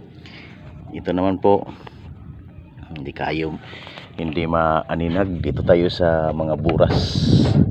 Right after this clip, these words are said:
Ito yung ipapakain natin, yung kanin. Tapos, tingnan ninyo po. Okay. Okay, yun po, tingnan ninyo.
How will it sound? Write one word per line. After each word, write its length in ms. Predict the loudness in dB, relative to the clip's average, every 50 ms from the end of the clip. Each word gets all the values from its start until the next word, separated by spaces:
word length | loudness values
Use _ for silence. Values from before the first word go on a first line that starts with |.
| 0 -6 -10 -10 -10 -10 -6 -4 0 0 0 0 -2 -6 -10
Ito 160 | -10 -4 -2 0 2
yung 240 | 4 4 4 4 4
ipapakain 560 | 2 2 2 2 2 2 2 2 2 2 0
natin, 240 | 0 0 0 -2 -2
yung 320 | -2 -4 -4 -4 -4 -2
kanin. 560 | 0 4 4 6 4 4 0 -2 -4 -6 -8 -8 -8 -4 0 2 2 2 4 2 0 0 -2 -8 -10 -14 -14 -14 -12 -12 -4 0 0 0 0 0 -4 -6 -8 -8 -10 -14 -10 -8 -8
Tapos, 480 | -6 -4 -4 -4 -4 -4 -2 -2 -2 -2 -2 -4 -6 -4 -4 -2 -2
tingnan 240 | -2 -2 0 0 0
ninyo 160 | 0 0 4
po. 160 | 6 6 8 8 8 6 8 6 6 8 8 6 6 4 2 4 4 6
Okay. 160 | 8 8 8 6 6 2 0 0 -2 -4 -4 -4 -4 -4 -2 0 2 4 6 6 8 8 6 4 2 0 -2 0 2
Okay, 160 | 4 4 4
yun 400 | 4 2 2 2 2 2 2 2
po, 240 | 0 0 0 0 -2
tingnan 240 | -2 -2 -2 -2 -2
ninyo. 240 | -2 -2 0 0